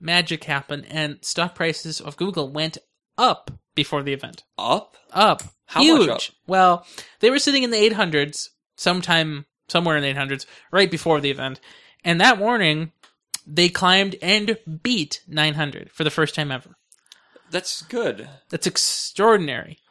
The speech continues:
Speaker 2: That's, that's,
Speaker 1: Especially
Speaker 2: that's higher than Apple's.
Speaker 1: Uh, did you know how much Apple is right now?
Speaker 2: What, four hundred?
Speaker 1: Four thirty-three. Do you know how much Google is today?
Speaker 2: Uh, nine oh eight?
Speaker 1: Nine oh nine or eight, depending on which time of day you listen to this show.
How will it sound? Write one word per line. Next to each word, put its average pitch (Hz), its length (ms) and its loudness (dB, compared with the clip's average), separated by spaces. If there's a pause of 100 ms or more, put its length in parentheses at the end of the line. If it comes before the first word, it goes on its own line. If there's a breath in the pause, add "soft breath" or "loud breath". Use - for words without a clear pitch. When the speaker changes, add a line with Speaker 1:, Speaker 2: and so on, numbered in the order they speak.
(120)
Speaker 2:
That's, 165 180 0
that's, 208 240 2
Speaker 1:
Especially 196 280 0
Speaker 2:
that's 170 100 2
higher 117 200 4
than 175 120 -2
Apple's. 117 600 -6
Speaker 1:
Uh, 175 340 -10
did 165 360 -2
you 170 140 4
know 143 100 4
how 139 80 -2
much 151 160 -4
Apple 156 240 4
is 170 300 0
right 202 160 2
now? 233 260 0 (480)
Speaker 2:
What, 160 260 -2 (120)
four 151 240 2
hundred? 170 440 -2
Speaker 1:
Four 208 440 6
thirty-three. 165 880 0 (140)
Do - 80 -6
you 143 60 -2
know 143 60 0
how 147 40 0
much 165 160 -2
Google 226 340 4
is 135 140 0
today? - 320 -4 (400)
Speaker 2:
Uh, 123 160 -4
nine 143 200 2
oh 143 120 0
eight? 180 260 -6
Speaker 1:
Nine 160 480 2
oh 185 380 -2
nine 139 480 -4
or 139 260 -4
eight, 139 280 -8 (100)
depending 143 360 -6
on 135 120 -4
which 131 180 -8
time 135 220 -6
of 131 140 -10
day 135 180 -4
you 135 100 -8
listen 139 360 -8
to 135 80 -14
this 131 180 -10
show. - 220 -12